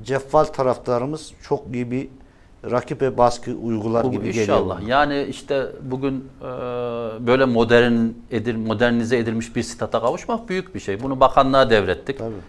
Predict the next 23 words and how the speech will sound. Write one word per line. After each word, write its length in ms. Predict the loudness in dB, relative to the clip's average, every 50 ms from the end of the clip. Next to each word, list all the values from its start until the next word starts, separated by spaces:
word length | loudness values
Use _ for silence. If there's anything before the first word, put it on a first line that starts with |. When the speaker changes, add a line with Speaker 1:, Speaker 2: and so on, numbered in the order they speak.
| -8 -4
Speaker 2:
Bir 60 | -2
de 60 | -2
kapalı 340 | 0 0 2 4 4 4 4
spor 280 | 2 -6 -2 0 0 0
salonunu, 580 | 2 2 2 4 4 2 0 0 -2 -2 -4 -6 -12 -20 -20 -20 -20 -20 -20 -18 -10
o 400 | -6 -2 0 2 2 0 -2 -4 -8
İskilip 360 | -10 -12 -10 -10 -10 -6 -2
yolundaki 380 | -2 0 0 0 0 0 0 2
orayı 220 | 4 4 6 6
da 120 | 6 6 4
bakanlığa 500 | 4 4 4 0 0 2 0 0 0 0
devrettik. 600 | 0 0 0 -2 -4 -6 -6 -8 -8 -8 -6 -6
Bunlara 480 | -2 2 4 6 6 6 6 4 -2 -14 -18 -20 -20 -20 -16 -8
geçen 240 | -6 0 2 2 2
programda 720 | 2 2 4 6 6 8 6 6 6 6 6 6 4 4 0 -6
müdürümüz 420 | -6 -4 -2 -2 0 0 -2 -2 0
geldiğinde 440 | 2 2 2 2 0 -2 0 0
görüşmüştük. 580 | 0 0 0 -2 -2 -6 -10 -10 -10 -8 -10 -10 -12 -14 -20 -20 -20 _ -20 -20 -20 -20 -20 -20 -20 _ -8 -4
Ulusal 380 | -2 -2 0 4 4 4 6
maçları 400 | 6 4 2 2 4 4 4 4
alabileceğiz. 720 | 6 4 4 2 2 0 -2 0 -2 -4 -4 -6 -10 -16 -18 -20 -20 -20 -20 -20 -20 _ _ -20 -20 -20 -14
Yani 280 | -12 -10 -10 -8 -8 -6
niye? 320 | -2 -2 -2 -2 -2 -6